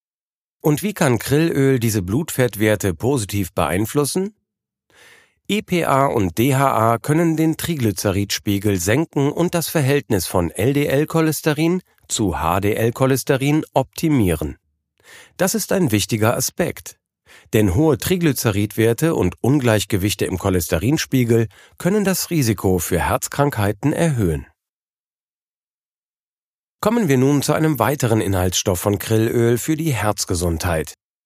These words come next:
Phospholipide. Die Omega-drei-Fettsäuren in Krillöl sind an Phospholipide gebunden.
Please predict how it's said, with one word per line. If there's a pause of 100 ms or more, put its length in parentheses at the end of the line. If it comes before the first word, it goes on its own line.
Phospholipide. (800)
Die
Omega-drei-Fettsäuren
in
Krillöl
sind
an
Phospholipide
gebunden.